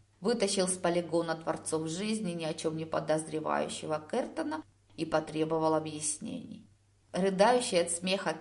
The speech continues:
Кэрри оценил шутку и снял с друга иллюзии, развеяв тщательно взращенную мной эрекцию, распирающую лосины Творца Миров. Решив, что на сегодня занятий с них достаточно,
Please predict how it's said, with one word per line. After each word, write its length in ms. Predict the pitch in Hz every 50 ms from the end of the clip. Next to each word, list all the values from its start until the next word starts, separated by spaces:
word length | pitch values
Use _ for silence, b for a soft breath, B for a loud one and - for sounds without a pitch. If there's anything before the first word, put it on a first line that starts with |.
| -
Кэрри 420 | - 185 220 254 254 196 - - -
оценил 500 | - - 160 - - 180 202 233 247 254
шутку 540 | 247 - - - 156 147 143 - - - 147
и 40 | 151
снял 320 | 151 - - 180 214 247
с 40 | 254
друга 460 | 196 180 175 180 180 180 175 175 175
иллюзии, 460 | 170 160 - - 139 135 - - - 143
развеяв 600 | 139 135 139 143 147 151 170 208 220 220 220 220
тщательно 640 | - - 165 160 175 185 - 185 165 165 160 156 -
взращенную 720 | - 156 160 160 160 160 160 - - - 151 151 147 151 151
мной 320 | 156 151 151 147 151 151
эрекцию, 500 | 147 160 185 226 214 220 220 - 160 156
распирающую 760 | 143 151 151 - - 151 143 147 151 151 151 147 - - 143 143
лосины 420 | 139 131 147 - - 143 143 143
Творца 500 | 143 143 143 139 143 - - - 143 139
Миров. 340 | 135 131 131 131 - - - - - - - - _ _ _ _ _ _ _ _
Решив, 380 | - 190 262 285 - 392 392
что 160 | - - -
на 120 | 180 180 180
сегодня 460 | 175 - 175 170 180 175 180 170 170
занятий 520 | 175 170 175 170 170 160 156 156 156 156
с 100 | 160 -
них 180 | - 160 160 165
достаточно, 840 | 170 180 208 202 - - 320 330 330 330 311 - - - 269 269 269